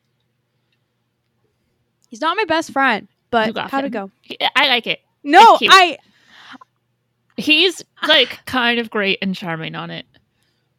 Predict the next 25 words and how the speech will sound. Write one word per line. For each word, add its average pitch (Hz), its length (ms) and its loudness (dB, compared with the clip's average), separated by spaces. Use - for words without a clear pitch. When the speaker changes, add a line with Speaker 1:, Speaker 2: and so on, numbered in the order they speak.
Speaker 2:
but - 240 -10
mostly 220 300 -4
I 185 280 -4
like 170 320 -8
the 180 300 -10
kids - 400 -18
and 185 180 -8
the 185 60 -8
other 180 160 -8
teachers. - 540 -20
Speaker 1:
The, 208 520 -14
how 214 280 -20
many 262 140 -14
Beach 208 320 -16
Boys 226 260 -12
are 233 120 -12
there? 226 320 -12
He's 226 300 -20
the 226 120 -14
seventh 202 520 -14
one, - 400 -20
the 226 100 -12
seventh 214 500 -12
Beach 208 320 -18
Boy. - 300 -12